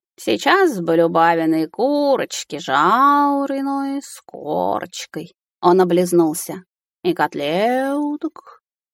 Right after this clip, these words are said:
Да, я тоже невольно сглотнула. Жульен бы ещё. Вот вроде же всё правильно делаю, и даже вкусно уже. А скажи, Филь, всё равно не то, да?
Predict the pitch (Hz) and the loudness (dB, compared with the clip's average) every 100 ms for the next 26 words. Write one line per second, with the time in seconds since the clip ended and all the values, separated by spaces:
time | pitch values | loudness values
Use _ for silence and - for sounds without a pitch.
0 | _ - 180 180 175 180 _ _ - 180 | _ 0 2 2 0 -2 _ _ 2 4
1 | 240 170 185 175 170 170 170 170 - 175 | 4 2 2 4 4 4 2 2 0 -2
2 | 175 165 156 175 - _ _ _ _ _ | -2 -6 -6 -10 -14 _ _ _ _ _
3 | - 254 254 190 196 247 185 156 - - | -6 0 2 2 2 2 0 -2 -6 -10
4 | 180 _ _ - 294 294 302 269 254 254 | -12 _ _ 0 0 2 2 2 0 0
5 | 311 277 254 233 190 180 185 208 165 160 | 0 2 2 4 4 2 2 -2 0 0
6 | 208 240 262 - 311 302 - 180 170 147 | 2 2 -2 0 2 2 4 4 4 -2
7 | - _ _ _ - 175 220 247 269 - | -12 _ _ _ -4 0 0 2 -2 0
8 | 185 - _ _ - 220 233 247 175 147 | -2 -4 _ _ -2 2 4 4 2 0
9 | 123 165 247 | 0 2 0